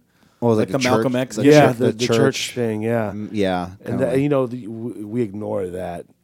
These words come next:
Speaker 2: No.
Speaker 3: completely.
Speaker 2: I think because
Speaker 1: Unfortunately.
Speaker 2: that was
Speaker 3: They
Speaker 2: before they wanted, they proclaimed to Vince that they wanted a hundred percent creative
Speaker 3: Yeah.
Speaker 2: freedom. Which, hey, you know, it wor-, it worked for them. They were talented enough to, you know.
Speaker 3: They made it work, yeah, 'cause that,
Speaker 1: Uh-huh.
Speaker 3: that gimmick wasn't appealing at all.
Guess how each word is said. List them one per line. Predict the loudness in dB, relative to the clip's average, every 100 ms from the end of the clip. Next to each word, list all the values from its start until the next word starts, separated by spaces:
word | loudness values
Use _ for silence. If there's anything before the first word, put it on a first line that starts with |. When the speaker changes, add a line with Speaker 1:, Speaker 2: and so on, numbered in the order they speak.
| _
Speaker 2:
No. | -20 -20 -20
Speaker 3:
completely. | -18 -12 -12 -12 -8
Speaker 2:
I | -4
think | -2 4
because | 4 4 0
Speaker 1:
Unfortunately. | 0 -6 -6
Speaker 2:
that | -2
was | -2 -2
Speaker 3:
They |
Speaker 2:
before | -4 -4 -2 0 -2
they | -4 -4 -4
wanted, | -4 -4 -6 -6 -6
they | -6 -8
proclaimed | -12 -14 -14 -12
to | -12
Vince | -14 -14
that | -16
they | -16
wanted | -14 -14 -14
a |
hundred | -14 -14 -16
percent | -16 -16 -18 _
creative | _ -16 -14 -14 -12 -6
Speaker 3:
Yeah. | -6 -6 -12 _ _
Speaker 2:
freedom. | -14 -12 -12 -14 _ _ -20 -20 -4
Which, | 0 0
hey, | 2 0 0
you | -2 -2
know, | -2 -2 -4 -10 _
it | -6 -6
wor-, | -2 -2 -2 _ _ _
it | -8
worked | -6 -4
for | 2 4
them. | 4 0
They | -2
were | -2
talented | -4 -8 -8 -8
enough | -10 -12
to, | -14 -16 -16
you |
know. | -20 -20 -20 _ _
Speaker 3:
They | -4
made | -2
it | 0
work, | -2 -6
yeah, | -8
'cause | -8 -8
that, | -6
Speaker 1:
Uh-huh. | -2
Speaker 3:
that | -4 -4
gimmick | -8 -8
wasn't | -12 -14 -18 _ _ -20 -20 -20
appealing | -12 -8 -8 -10
at | -12
all. | -12 -10 -10